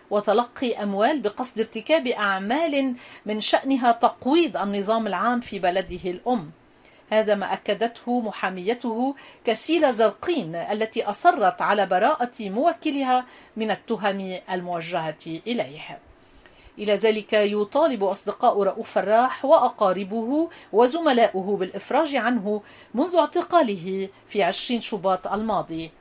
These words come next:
يعمل رؤوف فراح الذي يقيم في تونس منذ عام ألفين وعشرين كمحلل أول في المبادرة العالمية لمكافحة الجريمة المنظمة العابرة للحدود،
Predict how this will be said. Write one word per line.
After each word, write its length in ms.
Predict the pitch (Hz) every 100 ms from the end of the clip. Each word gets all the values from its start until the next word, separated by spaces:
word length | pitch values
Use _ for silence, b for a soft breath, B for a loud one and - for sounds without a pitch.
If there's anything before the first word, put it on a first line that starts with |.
| B B B B
يعمل 420 | 196 220 220 208
رؤوف 420 | 196 202 196 240 -
فراح 420 | 196 208 233 233
الذي 260 | 220 208
يقيم 320 | 214 220 269 247
في 200 | 254 233
تونس 580 | - 339 196 190 -
منذ 300 | 202 202 190
عام 300 | 190 202 226 214
ألفين 340 | 196 - 226
وعشرين 560 | 196 170 - 240 254 254 B B B B
كمحلل 840 | 262 247 - 349 349 277 208 180 175
أول 480 | 254 277 269 311 339
في 120 | -
المبادرة 580 | 208 202 196 254 220 202
العالمية 720 | 185 190 196 202 240 240 269 B B B
لمكافحة 760 | 214 214 - 214 - 330 302 262
الجريمة 560 | 220 190 208 233 247 196
المنظمة 840 | 180 202 240 202 208 202 202 208
العابرة 560 | 190 160 247 247 226 202
للحدود، 800 | 247 247 277 240 277 160 -